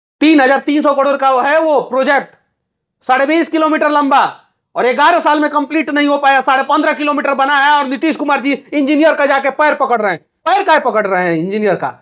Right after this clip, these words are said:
धोबला झाड़ दीजिए इंजीनियर का, सस्पेंड कीजिए सीधे, और नीचे से ऊपर तक सस्पेंड कीजिए। लेकिन इसमें क्या होता है पता है? आज प्रोजेक्ट पास होता है,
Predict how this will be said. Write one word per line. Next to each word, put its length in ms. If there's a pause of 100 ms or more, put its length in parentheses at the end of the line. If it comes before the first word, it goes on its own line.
(120)
धोबला 320
झाड़ 240
दीजिए 200
इंजीनियर 360
का, 180 (520)
सस्पेंड 540
कीजिए 220
सीधे, 380 (280)
और 120
नीचे 240
से 80
ऊपर 240
तक 100
सस्पेंड 400
कीजिए। 380 (360)
लेकिन 260
इसमें 260
क्या 120
होता 200
है 60
पता 200
है? 460 (220)
आज 300
प्रोजेक्ट 380
पास 220
होता 240
है, 420